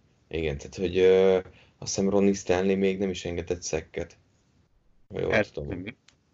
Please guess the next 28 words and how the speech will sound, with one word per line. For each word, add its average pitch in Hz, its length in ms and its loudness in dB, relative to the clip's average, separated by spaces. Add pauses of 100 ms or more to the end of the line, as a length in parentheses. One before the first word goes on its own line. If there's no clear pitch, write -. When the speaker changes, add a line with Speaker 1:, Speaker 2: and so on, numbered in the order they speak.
Speaker 1:
Ami 76 200 -2
ez, 82 140 0
e-, 64 580 -6
elég 73 280 2
durva. 65 420 -2 (560)
Ö, 160 480 4 (680)
ezek 147 200 -2
jutottak 92 320 -4
eszembe. 147 800 -2 (680)
Nézem 98 400 0
még 85 220 -2
tovább. 117 520 0
Hát, 123 500 0 (240)
az, 170 120 0
hogy 143 120 0
az 90 120 0
Eagles, 95 420 0
nem, 80 220 -10
nem 82 480 -4
tudom, 73 320 -4
mit 80 200 -6
gondolják 73 360 -4
az - 120 -12
Eagles 69 400 -2
falról. 69 560 0 (480)
Sok - 280 0
Speaker 2:
Tizenhetedik. 104 360 4
Speaker 1:
sérülés. 90 500 -4